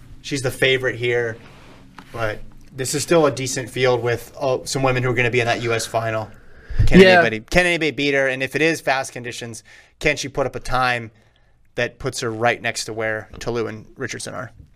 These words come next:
Speaker 2: Yeah, right now on the U S side, it's just Sha'Carri and Hobbs. Like, there hasn't been Melissa Jefferson, who had a great year last year. She hasn't been running to
Speaker 1: Uh,
Speaker 2: what she was last year. And some of these other, like, Briscoes, the Kinnisons, they have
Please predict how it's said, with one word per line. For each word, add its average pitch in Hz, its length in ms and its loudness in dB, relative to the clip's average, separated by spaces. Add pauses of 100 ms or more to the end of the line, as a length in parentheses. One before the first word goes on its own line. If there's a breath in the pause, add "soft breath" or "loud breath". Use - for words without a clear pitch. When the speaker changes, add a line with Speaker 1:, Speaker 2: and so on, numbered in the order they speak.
(180)
Speaker 2:
Yeah, 180 160 8
right 214 240 4
now 196 180 4
on 185 60 0
the 135 100 -2
U 123 220 2
S 139 100 4
side, 156 460 4 (1080)
it's 123 160 -4
just 190 220 0
Sha'Carri 127 500 4
and 104 100 -4
Hobbs. 123 580 0 (240)
Like, 117 360 2
there 131 180 8
hasn't 143 440 2
been 131 560 0 (400 soft breath)
Melissa 156 260 0
Jefferson, 147 440 2
who 143 100 0
had 135 160 6
a 117 60 2
great 147 360 2
year 139 180 4
last 120 360 2
year. 143 380 2 (380)
She 147 240 0
hasn't 143 260 4
been 135 120 -2
running 135 420 2 (680)
to 139 140 0
Speaker 1:
Uh, 123 40 4
Speaker 2:
what 123 160 6
she - 100 -2
was 123 240 4
last 113 300 2
year. 117 200 6
And 110 200 0 (440 soft breath)
some 160 200 4
of 151 40 6
these 143 140 4
other, 139 260 6
like, 127 220 2
Briscoes, 131 640 6
the 123 80 -4
Kinnisons, 127 480 0
they 131 100 8
have 151 300 4